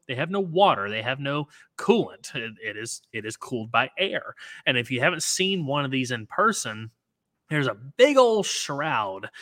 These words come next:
in the engine bay that houses this fan, and it all, you know, runs off of the same pulley system as, as the generator unit or alternator, depending on, uh, how it's set up. And, uh, there's different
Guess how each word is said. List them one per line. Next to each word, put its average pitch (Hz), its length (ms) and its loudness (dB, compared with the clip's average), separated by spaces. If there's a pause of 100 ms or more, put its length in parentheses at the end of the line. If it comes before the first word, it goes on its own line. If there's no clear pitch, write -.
(180)
in 139 160 0
the 131 180 4
engine 131 320 0
bay 107 220 -2
that 113 120 -4
houses 120 480 0
this 107 260 -6
fan, 233 540 -4 (560)
and 117 160 0
it 117 80 0
all, 156 320 6
you 139 60 0
know, 131 100 0
runs 147 420 0
off 143 240 2
of 139 140 -4
the 135 220 0
same 156 400 -4
pulley 151 360 -4
system 143 560 -4
as, 135 200 -6
as 131 240 -8
the 135 80 -10
generator 135 640 -2
unit 131 460 -4
or 120 180 2
alternator, 113 520 -4
depending 110 360 -4
on, 110 180 -4 (320)
uh, 110 220 0
how 113 220 4
it's 117 140 -4
set 113 360 2
up. 127 340 2 (400)
And, 113 440 -2
uh, 110 260 4
there's 117 220 -2
different 151 340 -2